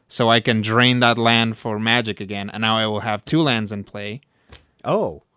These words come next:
Speaker 2: But
Speaker 1: And
Speaker 2: what
Speaker 1: now I
Speaker 2: happens
Speaker 1: can
Speaker 2: to
Speaker 1: cast
Speaker 2: that, what happens to that first, uh, spell that you cast?
Speaker 1: It goes
Speaker 2: Does it go
Speaker 1: into
Speaker 2: back?
Speaker 1: your, it goes into your graveyard.
Speaker 2: So that's dead. That's
Speaker 1: It's
Speaker 2: dead.
Speaker 1: dead.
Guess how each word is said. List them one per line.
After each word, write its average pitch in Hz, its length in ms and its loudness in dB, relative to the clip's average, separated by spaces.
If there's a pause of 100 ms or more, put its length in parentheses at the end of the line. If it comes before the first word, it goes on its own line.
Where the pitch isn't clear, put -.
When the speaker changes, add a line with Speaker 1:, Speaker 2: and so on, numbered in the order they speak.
(100)
Speaker 2:
But 123 80 2
Speaker 1:
And 127 40 2
Speaker 2:
what - 60 4
Speaker 1:
now 127 100 8
I - 40 8
Speaker 2:
happens 139 200 2
Speaker 1:
can - 20 -2
Speaker 2:
to - 60 -2
Speaker 1:
cast 123 220 4
Speaker 2:
that, - 60 -20 (220)
what 143 100 -4
happens 131 220 -4
to 135 100 -8
that 120 240 -4 (520)
first, - 440 -6
uh, 117 200 -4
spell 151 360 -4
that 120 140 -8
you 101 100 -10
cast? 107 200 -8
Speaker 1:
It 120 60 -6
goes 120 200 0
Speaker 2:
Does - 20 -2
it 113 80 -2
go 123 80 -2
Speaker 1:
into 120 100 -2
Speaker 2:
back? 117 60 0
Speaker 1:
your, 113 100 -4 (120)
it 113 100 -8
goes 110 200 -4
into 110 160 -6
your 104 100 -4
graveyard. 98 400 -6
Speaker 2:
So 131 100 0
that's 120 260 -4
dead. 95 320 -8
That's 95 140 -6
Speaker 1:
It's 101 140 -8
Speaker 2:
dead. 104 340 -4
Speaker 1:
dead. 120 60 -16